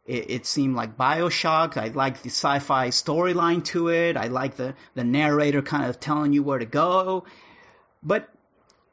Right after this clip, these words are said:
as I started to play it, I felt like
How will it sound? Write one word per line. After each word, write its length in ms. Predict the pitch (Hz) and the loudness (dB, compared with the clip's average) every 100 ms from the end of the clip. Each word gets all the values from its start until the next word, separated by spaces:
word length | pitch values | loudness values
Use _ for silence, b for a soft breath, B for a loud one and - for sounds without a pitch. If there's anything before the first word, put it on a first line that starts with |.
| _ _ _ _ | _ _ _ _
as 140 | - 170 | -4 -2
I 40 | |
started 340 | 220 254 285 277 | 0 2 0 0
to 80 | |
play 380 | - - 262 277 | -4 -2 0 2
it, 180 | 180 - _ - B B B | 0 -2 _ -20 B B B
I 80 | 170 | -6
felt 260 | - 269 | -2 -2
like 280 | 269 262 - | 0 -2 -4